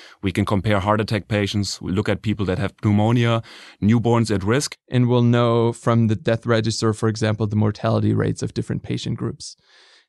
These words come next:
Speaker 2: And so we can very specifically say which patients were most affected by the reduction in nurse employment at these different providers.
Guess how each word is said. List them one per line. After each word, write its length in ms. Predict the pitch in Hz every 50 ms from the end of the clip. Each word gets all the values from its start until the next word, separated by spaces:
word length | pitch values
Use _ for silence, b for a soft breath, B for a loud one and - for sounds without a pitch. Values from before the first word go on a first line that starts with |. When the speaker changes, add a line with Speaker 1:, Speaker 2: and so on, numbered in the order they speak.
| b -
Speaker 2:
And 120 | 113 120
so 200 | - - 135 131
we 100 | 131 139
can 320 | 127 - 151 131 123 104 104
very 260 | 131 143 151 147 147
specifically 800 | - - - 120 - - - 175 165 165 147 147 135 135 127 113
say 460 | - - 147 135 131 131 127 127 b b b b b b -
which 300 | 117 131 139 - - -
patients 460 | - 143 139 143 139 - 131 117 120
were 140 | 117 120 117
most 440 | 117 120 123 123 127 127 123 - 123
affected 640 | 117 - - 127 120 117 _ - 120 117 113 110 b b b b b b _ _ - _ -
by 480 | 113 110 110 110 113 110 113 113 113 110 -
the 160 | 120 117 117
reduction 640 | 113 113 107 - 113 113 - - - 117 110 110 -
in 120 | 110 110
nurse 240 | 110 107 107 - -
employment 640 | 107 107 - - 110 107 107 107 104 101 104 - -
at 180 | 117 113 - -
these 200 | - 113 110 -
different 300 | - 110 - - 107 101
providers. 560 | - - 107 98 113 113 - 143 - - -